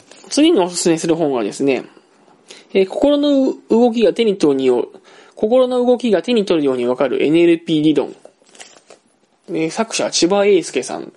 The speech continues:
ですね。えー、飛鳥出版から出てますね。この本はですね、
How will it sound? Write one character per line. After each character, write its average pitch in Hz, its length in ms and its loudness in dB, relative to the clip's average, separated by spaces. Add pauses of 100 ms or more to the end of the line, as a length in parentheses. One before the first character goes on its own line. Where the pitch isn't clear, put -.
で 147 120 -12
す - 100 -8
ね。 139 240 -4 (300)
え 143 180 0
ー、 120 80 0
飛 147 180 -6
鳥 202 120 -2
出 202 200 -4
版 120 200 -6
か 80 100 -10
ら 98 60 -6
出 87 100 -10
て - 80 -14
ま - 140 -16
す - 100 -10
ね。 147 100 -4
こ 262 140 -2
の 381 120 2
本 381 220 0
は 233 80 -4
で 113 80 -4
す - 140 -10
ね、 131 260 -4